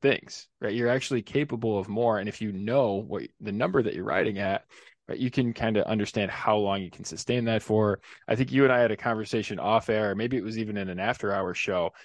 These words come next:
Uh, there's a hill outside my house. I needed to go tackle it. I said, "I think I can set the record up, but we'll have to see." Um, I knew exactly how many watts I needed to ride up it,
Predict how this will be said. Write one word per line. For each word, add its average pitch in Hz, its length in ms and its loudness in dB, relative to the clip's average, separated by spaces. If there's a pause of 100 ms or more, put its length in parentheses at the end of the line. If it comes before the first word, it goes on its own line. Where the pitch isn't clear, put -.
(220)
Uh, 95 120 0
there's 98 180 -4
a - 40 -6
hill 127 260 2
outside 107 320 0
my 98 120 -4
house. 107 300 0
I 98 80 -2
needed 101 240 -6
to 95 100 -6
go 90 120 -6
tackle 101 460 0
it. 90 160 -2 (320)
I 85 80 -2
said, 113 180 -2
"I 101 80 0
think 156 200 -2
I 139 80 2
can 120 120 -4
set 123 200 -2
the 104 80 -2
record 104 320 -2
up, 92 100 -2
but - 160 -6
we'll 98 140 -4
have 98 140 -2
to 90 100 -14
see." 110 440 -2 (320)
Um, - 200 0
I 113 100 2
knew 117 140 2
exactly 113 500 0
how 104 160 0
many 98 320 -2
watts 92 300 -2
I 92 100 -6
needed 87 220 -8
to 80 80 -8
ride 80 200 -6
up 143 200 0
it, 127 160 0